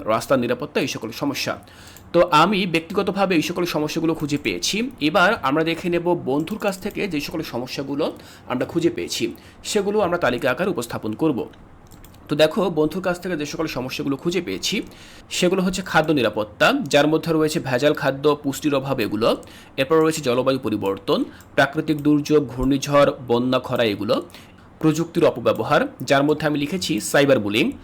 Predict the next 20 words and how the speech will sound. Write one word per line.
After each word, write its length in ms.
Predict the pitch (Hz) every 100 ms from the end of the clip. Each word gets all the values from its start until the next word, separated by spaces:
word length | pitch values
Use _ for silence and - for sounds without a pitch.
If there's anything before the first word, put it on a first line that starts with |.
| - 143
অনলাইনে 320 | 151 151 151
হয়রানি, 360 | 143 143 147 147 156 - - - 123
ডিজিটাল 320 | 139 151 151
আসক্তি 400 | 123 143 - 131 131 -
এগুলো। 240 | 117 101 113 - - -
এরপর 180 | 139 160 160
রয়েছে 200 | 160 175
দেখো 340 | 147 143 170 165 170 135
জঙ্গি 280 | 139 143 151 151
কার্যকলাপ 540 | 127 127 147 143 139 139 - 127
ও 20 | 123
সন্ত্রাসবাদ, 640 | - 131 135 - 107 175 - - - - 143
যার 180 | 147 151
মধ্যে 160 | 156 160
আমি 100 | 151
উল্লেখ 180 | 147 156
করেছি 200 | 156 151 151
উগ্রবাদ 460 | 127 139 135 151 151
এবং 120 | 120 127 -
সন্ত্রাসবাদ। 560 | 131 - 127 127 117